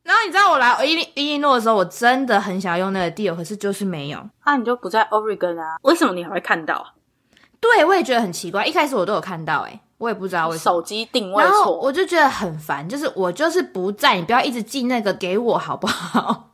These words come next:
Speaker 1: <laughs> 我突然想到一个欸，那个什么啊，麦当劳是从伊利诺起家的欸，这里就有麦当劳的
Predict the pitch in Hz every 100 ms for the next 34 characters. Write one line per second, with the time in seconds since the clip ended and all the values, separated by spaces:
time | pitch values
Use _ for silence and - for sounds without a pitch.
0 | _ - - 262 247 - 226 _ _ -
1 | - - - 311 359 359 320 247 294 277
2 | 247 240 202 160 - - _ 240 247 220
3 | 208 185 156 151 226 285 277 277 220 208
4 | 262 233 202 208 240 247 226 240 226 -
5 | _ _ - - 190 156 156 180 185 180
6 | 156 - - 269 233 190 226 233 196 180
7 | 202 208 202 175 170